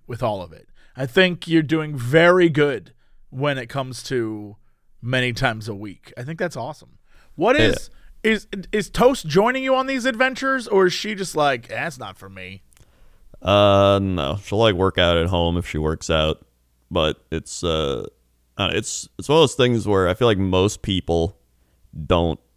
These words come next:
Speaker 2: go to the gym, or they don't even wanna go to the gym 'cause they're, they're, like, you get home from work, you're tired,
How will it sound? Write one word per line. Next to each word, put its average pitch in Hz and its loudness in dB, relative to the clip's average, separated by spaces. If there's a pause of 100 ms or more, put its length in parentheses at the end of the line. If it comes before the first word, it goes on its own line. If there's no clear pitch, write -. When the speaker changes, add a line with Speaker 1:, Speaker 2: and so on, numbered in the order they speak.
(100)
Speaker 2:
go 82 4
to 78 2
the 78 0
gym, 80 -2 (720)
or - -6
they 82 4
don't 98 4
even 87 0
wanna 87 0
go 90 2
to 87 2
the 87 0
gym 85 0
'cause - -8
they're, 78 -2
they're, 69 -2 (140)
like, 62 -8
you 69 -6
get 92 2
home 101 2
from 82 -6
work, 113 2
you're 78 -4
tired, 92 2